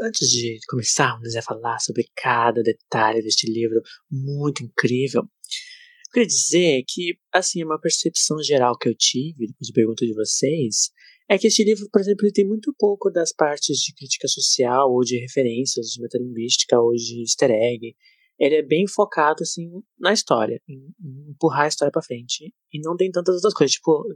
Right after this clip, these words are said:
sei lá, você pega o Serraria e Baixo Astral, é o, o oposto disso. É só crítica social, só referência, só metalinguagem e nada de história movimentando pra frente, né? Esse é bem quase noventa por cento história. O que vocês acharam disso? Como é que foi a perce-, percepção de vocês com isto?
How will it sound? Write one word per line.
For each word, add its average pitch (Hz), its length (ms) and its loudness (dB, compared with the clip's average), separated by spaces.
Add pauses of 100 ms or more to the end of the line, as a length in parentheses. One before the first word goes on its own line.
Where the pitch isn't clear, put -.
sei - 160 0
lá, 127 100 4
você - 140 -6
pega 135 220 2
o - 20 2
Serraria 131 400 4
e - 20 -6
Baixo 127 240 2
Astral, 165 320 0 (380)
é 233 100 4
o, 214 140 4
o 170 140 4
oposto 160 440 -2
disso. - 300 0
É 123 80 2
só 151 380 4
crítica 147 320 -4
social, 147 420 2
só - 160 -2
referência, 139 480 -2
só 139 100 2
metalinguagem 139 540 0 (420)
e 277 120 2
nada 156 300 4
de 175 140 -4
história 156 360 2
movimentando 156 420 -6
pra 170 100 -8
frente, 127 300 -4
né? 127 160 -8
Esse 127 180 -4
é 131 40 2
bem 135 340 -2
quase 147 240 2
noventa 151 280 -8
por 208 100 4
cento 151 320 -2 (120)
história. 113 460 2
O - 600 -10
que - 40 0
vocês 196 160 2
acharam 131 380 2
disso? 113 400 0
Como 120 120 -6
é - 20 -8
que - 80 -18
foi - 80 4
a - 40 -10
perce-, - 340 0 (100)
percepção 127 500 2
de 120 140 -4
vocês - 580 -2
com 131 180 -2
isto? - 400 -2